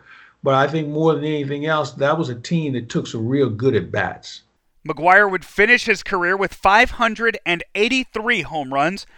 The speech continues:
Speaker 2: and retired after the two thousand one season. At that time, it was good enough for fifth all-time on the home run list,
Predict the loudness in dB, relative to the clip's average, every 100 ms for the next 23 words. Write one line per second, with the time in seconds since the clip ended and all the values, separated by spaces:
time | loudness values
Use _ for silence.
0 | _ -6 -2 -4 0 4 6 4 0 -2
1 | -2 -8 -18 -14 -6 0 0 0 -6 -4
2 | -4 -4 -4 -4 -4 -10 -20 _ _ _
3 | 0 2 4 4 4 2 2 4 0 -4
4 | -8 -6 -4 0 0 0 -2 -4 -6 -2
5 | 4 4 2 -10 -4 0 0 -2 0 0
6 | 0 -2 -4 -4 -6 -4 -6 -4 -4 -4
7 | -6